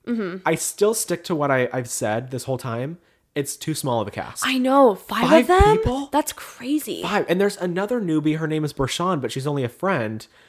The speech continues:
Speaker 2: We're obviously gonna meet her later on.
Speaker 1: Mm-hmm.
Speaker 2: They needed to bring back, in, in place of Dorinda or Tinsley, another fan favorite or an O G, or at least up the other new girl to full time.
Speaker 1: Yeah.
Speaker 2: Five people?
Speaker 1: That's, like, so
Speaker 2: It's not enough. It just,
Speaker 1: small.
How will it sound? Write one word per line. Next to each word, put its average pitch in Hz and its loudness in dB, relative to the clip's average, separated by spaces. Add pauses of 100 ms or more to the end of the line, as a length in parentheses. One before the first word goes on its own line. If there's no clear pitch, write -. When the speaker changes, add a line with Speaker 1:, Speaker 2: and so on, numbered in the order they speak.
(120)
Speaker 2:
We're - -2
obviously 180 4
gonna 143 0
meet 131 -2
her 131 -2
later 131 -2
on. 117 -2
Speaker 1:
Mm-hmm. 220 -6
Speaker 2:
They 190 4
needed 202 0
to 214 2
bring 180 2
back, 151 -4
in, 143 -4
in 143 -2
place 160 2
of 143 -8
Dorinda 143 0
or 127 0
Tinsley, 147 -2
another 139 -2
fan 131 -2
favorite 131 -2
or 127 -4
an 120 -6
O 123 0
G, 123 -2
or 160 0 (160)
at 131 -6
least 180 -2 (100)
up 143 -4 (320)
the - -6
other 175 4
new 139 0
girl 120 2
to - -10
full 131 -4
time. 170 -6 (320)
Speaker 1:
Yeah. 190 -2
Speaker 2:
Five 269 0
people? 277 -4 (120)
Speaker 1:
That's, 247 -2
like, 370 0
so - -2
Speaker 2:
It's 202 4
not 202 6
enough. 196 2
It 208 0
just, - -4
Speaker 1:
small. 185 -2